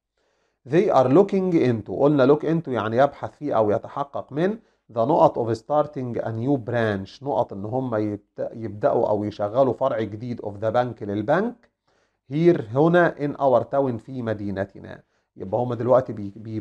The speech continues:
بيدوروا في إيه أو بيحققوا في إيه؟ possibility، إمكانية بداية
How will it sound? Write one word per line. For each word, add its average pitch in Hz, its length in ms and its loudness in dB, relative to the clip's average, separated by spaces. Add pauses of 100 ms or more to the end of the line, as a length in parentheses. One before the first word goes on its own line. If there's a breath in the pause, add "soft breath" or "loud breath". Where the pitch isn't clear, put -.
(220)
بيدوروا 110 800 4
في - 140 -14
إيه 127 180 -2
أو 110 160 0
بيحققوا 117 720 -8
في - 160 -14
إيه؟ 110 480 -8 (360)
possibility، 107 920 -6
إمكانية 117 1200 0 (640)
بداية 120 640 0